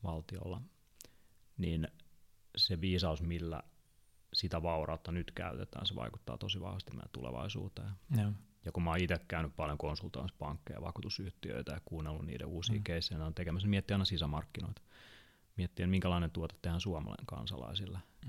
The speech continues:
Speaker 2: Joo.
Speaker 1: Ei silleen, että miten me rakennetaan joku alusta,
Speaker 2: Joo,
Speaker 1: joka,
Speaker 2: joo.
Speaker 1: jo-, jos tulee niinku se dominoiva alusta. Koska se, mitä ne kaverit siellä Aasiassa nyt esimerkiksi tekoälyn suhteen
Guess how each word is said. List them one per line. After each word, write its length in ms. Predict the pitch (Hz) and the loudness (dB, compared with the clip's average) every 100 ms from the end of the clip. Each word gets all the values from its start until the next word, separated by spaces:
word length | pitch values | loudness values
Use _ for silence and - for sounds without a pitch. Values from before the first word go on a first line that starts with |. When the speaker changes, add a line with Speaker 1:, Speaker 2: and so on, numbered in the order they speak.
| 107 | 6
Speaker 2:
Joo. 100 | 95 | 8
Speaker 1:
Ei 80 | 90 | 6
silleen, 280 | 87 80 | 4 2
että 100 | 78 | 2
miten 160 | 90 90 | 4 4
me 80 | 85 | 4
rakennetaan 440 | 78 80 78 78 | 2 0 -2 -2
joku 140 | 78 - | -2 -2
alusta, 640 | 80 73 73 - - 92 80 - - - | 0 0 0 -2 -2 -2 -4 -10 -20 2
Speaker 2:
Joo, 160 | 120 107 | 4 4
Speaker 1:
joka, 460 | - 120 90 76 - - | 4 4 4 2 -4 -8
Speaker 2:
joo. 140 | - 73 | -6 -6
Speaker 1:
jo-, 60 | - | -4
jos 140 | 87 | -6
tulee 300 | - 85 76 | -2 -2 -2
niinku 200 | 76 73 82 | -2 -4 -4
se 120 | 76 | -4
dominoiva 440 | 78 78 73 69 - | -2 -2 -4 -6 -4
alusta. 280 | - - 107 - - - - | -6 -6 -10 -12 -18 -18 -6
Koska 220 | - 95 | -2 4
se, 80 | 104 | 8
mitä 180 | 110 92 | 8 8
ne 80 | 85 | 6
kaverit 420 | 92 90 87 - | 6 4 4 2
siellä 360 | 95 90 90 - - - | 4 4 4 0 -6 4
Aasiassa 560 | 107 92 98 90 101 - - - - | 6 6 4 4 2 0 -8 -18 -2
nyt 120 | 95 | 4
esimerkiksi 200 | 104 98 | 6 6
tekoälyn 400 | - 110 107 101 | 6 6 8 6
suhteen 520 | 98 98 - 104 104 | 6 0 2 4 4